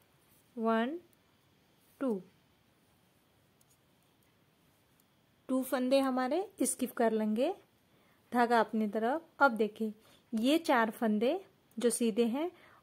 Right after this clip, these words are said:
और एक यहाँ से और एक यहाँ से, इन छह फंदों को हम उल्टा कर लेंगे। वन,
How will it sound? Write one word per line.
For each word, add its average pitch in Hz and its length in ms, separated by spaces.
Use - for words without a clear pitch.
और 254 200
एक 277 380
यहाँ 254 220
से 320 280
और 262 180
एक 240 320
यहाँ 240 280
से, 330 220
इन 311 220
छह 262 240
फंदों 220 360
को 220 180
हम 247 360
उल्टा 226 260
कर 208 180
लेंगे। 196 340
वन, 226 400